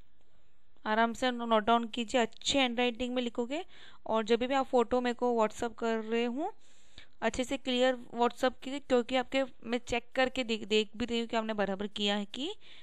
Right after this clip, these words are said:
नहीं किया है। चाहे तो आप मेरे को personally भी आप कर सकते हो, ग्रुप में अगर आपको नहीं डालना है तो।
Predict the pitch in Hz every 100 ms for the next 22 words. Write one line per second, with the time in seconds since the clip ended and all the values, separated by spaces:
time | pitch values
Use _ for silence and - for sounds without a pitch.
0 | - 208 202 202 - 196 180 - - -
1 | - 247 240 262 247 247 254 233 214 -
2 | 240 247 254 240 254 247 - 359 - 240
3 | 262 220 226 214 226 226 214 220 208 -
4 | 214 208 208 208 202 202 240 453 - -
5 | - - 208 170